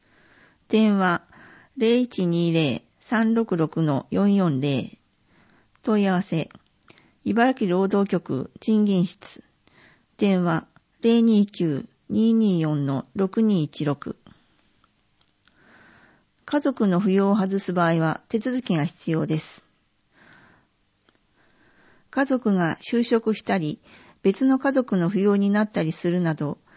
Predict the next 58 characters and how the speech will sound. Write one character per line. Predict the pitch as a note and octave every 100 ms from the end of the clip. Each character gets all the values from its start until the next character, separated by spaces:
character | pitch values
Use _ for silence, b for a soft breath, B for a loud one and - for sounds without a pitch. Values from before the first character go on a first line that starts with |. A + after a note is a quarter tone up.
| b b
被 | - B3+ B3
扶 | A3+
養 | B3 C4+
者 | A3+
の | F#3+ E3+
条 | F#3+ G3
件 | G3 G#3 F#3
を | D#3
満 | E3
た | G3
さ | G3+ G#3
ず | E3 D3+ - -
扶 |
養 | A3 A#3
か | A#3
ら | A3
外 | A3 G3+ G3+
れ | G3
る | F#3+
場 | F#3+ F3
合 | E3
は、 | D#3 - B B B B B
被 | B3+ B3
保 | G#3+
険 | G#3 G#3+
者、 | G3+ G3+ - - _ -
勤 | - C4+ C4+
め | A#3+
て | F#3+
い | D#3+
る | E3
本 | G3+ F#3
人 | D#3+ D3
の | F#3 F3+
会 | G#3 G3+
社 | G#3 F#3+
を | F#3+
通 | G3 F3+
し | -
て、 | D#3+ D3 _ b b b
被 | b A#3 A#3+
扶 | A#3+
養 | A#3+ C4
者 | A3+ F3
を |
外 | E3 B3
す | A#3
手 | - G#3+
続 | A3+ G#3
き | - G3
を | -
行 | -
っ | F#3 F3
て | -
く | E3+
だ | D#3
さ | D3+ D#3+
い。 | C3+